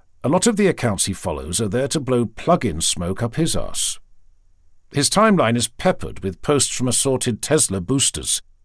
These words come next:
such as Tesla owner's Silicon Valley car dealership guy,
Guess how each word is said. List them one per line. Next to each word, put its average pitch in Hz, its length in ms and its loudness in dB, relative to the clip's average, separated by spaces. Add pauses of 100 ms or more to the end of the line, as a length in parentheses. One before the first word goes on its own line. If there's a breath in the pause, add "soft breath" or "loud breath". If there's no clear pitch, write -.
(100)
such - 300 2
as 123 220 0 (320)
Tesla 151 520 4
owner's 127 420 2
Silicon 123 440 2
Valley 104 540 2
car 117 300 0
dealership 92 580 -2
guy, 62 340 -8